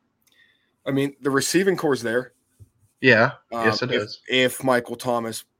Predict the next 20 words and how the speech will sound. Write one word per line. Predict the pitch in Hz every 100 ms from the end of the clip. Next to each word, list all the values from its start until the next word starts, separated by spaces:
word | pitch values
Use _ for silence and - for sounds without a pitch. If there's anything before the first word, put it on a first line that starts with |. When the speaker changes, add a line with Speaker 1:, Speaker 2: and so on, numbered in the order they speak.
| _
Speaker 1:
plays | - 127 113 -
football | 135 127 120 104
this | 107 -
year, | 110 117 _
the |
receiving | 110 110 - 120 117
core's | - 117 107
there, | 123 120 113 _ _ _ _ _
'cause | 127 117
you've | 117
Speaker 2:
<laughs> |
Speaker 1:
obviously | 117 117 110
got | 123 123
Michael | 127 123
Thomas. | 131 120 120 120 -
They | 110
brought | 120 117
in | 117
the | 117
vet | 107 113 120 -